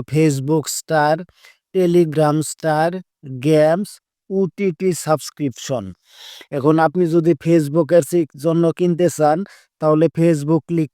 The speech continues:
করবেন, Telegram-এর জন্য কিনতে চাইলে Telegram ক্লিক করবেন। আমরা যেহেতু Facebook-এর জন্য স্টার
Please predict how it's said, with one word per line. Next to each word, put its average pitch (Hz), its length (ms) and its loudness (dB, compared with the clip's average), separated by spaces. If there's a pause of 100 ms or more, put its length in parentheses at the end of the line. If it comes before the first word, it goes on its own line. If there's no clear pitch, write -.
করবেন, 160 340 0 (480)
Telegram-এর 160 680 2
জন্য 165 160 0 (140)
কিনতে 170 340 0
চাইলে 170 240 0 (120)
Telegram 165 560 2
ক্লিক 135 300 -8
করবেন। 110 340 -10 (440)
আমরা 156 300 2
যেহেতু 160 440 0 (520)
Facebook-এর 165 640 0
জন্য 165 220 0 (100)
স্টার 147 360 0